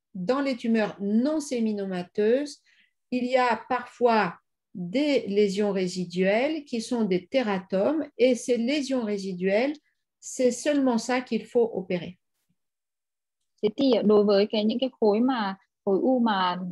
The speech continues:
Speaker 2: nằm trong nhóm non seminomateur này thì, ờ, ờ, các cái dấu ấn như là beta H C G hoặc là alpha F P nó có thể dương tính,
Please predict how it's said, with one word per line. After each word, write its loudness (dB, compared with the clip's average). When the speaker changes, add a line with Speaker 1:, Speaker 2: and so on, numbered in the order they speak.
Speaker 2:
nằm 0
trong 0
nhóm 0
non 0
seminomateur -2
này -2
thì, 6
ờ, 2
ờ, 0
các 2
cái 4
dấu 6
ấn 2
như 4
là 2
beta 0
H -4
C -12
G -2
hoặc -6
là -2
alpha -2
F -2
P -2
nó -6
có -4
thể -2
dương 0
tính, 4